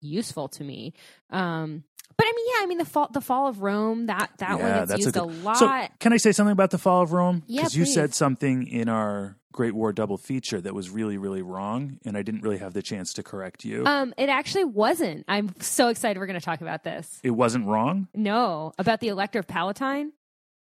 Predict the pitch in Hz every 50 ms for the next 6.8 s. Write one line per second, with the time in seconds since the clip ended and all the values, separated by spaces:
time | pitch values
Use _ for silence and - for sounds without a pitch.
0 | _ _ - - 135 127 110 92 90 90 - _ _ _ _ - - 139 147 143
1 | 131 113 101 92 92 92 95 _ - _ - 127 123 127 127 113 120 113 104 98
2 | 98 95 101 92 - - - - - - - - - - - - - 139 - -
3 | - 160 311 262 349 370 453 - 285 262 330 381 508 508 339 339 240 - 262 349
4 | 440 381 202 220 269 311 - 269 - - 240 254 262 277 262 - 240 247 330 349
5 | 254 160 160 135 117 208 - 117 - - - 277 311 294 262 254 127 127 - -
6 | 311 320 - - - - - 156 151 - 381 453 440 - - 143